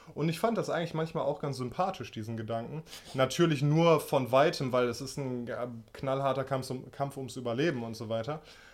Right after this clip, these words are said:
Aber, ähm, ich hab dann gedacht, vielleicht liegt es daran,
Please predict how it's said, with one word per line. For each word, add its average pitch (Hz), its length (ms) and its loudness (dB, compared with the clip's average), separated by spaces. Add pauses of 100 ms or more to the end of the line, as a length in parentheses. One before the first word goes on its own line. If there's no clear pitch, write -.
(160)
Aber, 175 580 4 (560)
ähm, 143 640 4
ich 147 160 -4
hab 208 80 0
dann 185 160 0
gedacht, 147 340 0
vielleicht 170 400 2
liegt 190 240 -4
es 120 180 -8
daran, 131 540 4